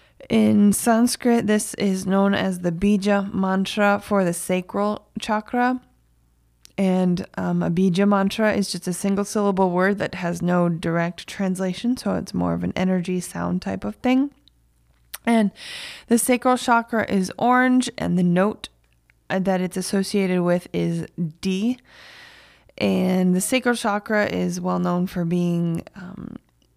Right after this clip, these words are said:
the center of creativity and kind of the self-worth and self-esteem.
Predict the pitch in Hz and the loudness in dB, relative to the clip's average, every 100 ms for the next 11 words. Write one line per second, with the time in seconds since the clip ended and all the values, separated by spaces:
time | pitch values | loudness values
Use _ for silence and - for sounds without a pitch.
0 | _ - 180 175 175 - 180 175 175 - | _ -6 -2 0 -2 -2 -4 -4 -6 -4
1 | 170 165 170 - 180 170 170 - 170 170 | -2 -4 -6 -8 -4 -2 -4 -6 -6 -2
2 | 175 180 185 - - - - - - 175 | 0 0 -2 -8 -20 -20 -20 -14 -6 -4
3 | 170 170 175 160 165 - 170 170 - 170 | -4 -4 -4 -4 -4 -2 -2 -2 -6 -6
4 | 180 - 170 - 160 - 175 - 175 170 | -6 -6 -6 -4 -8 -8 -10 -6 -6 -4
5 | 156 | -6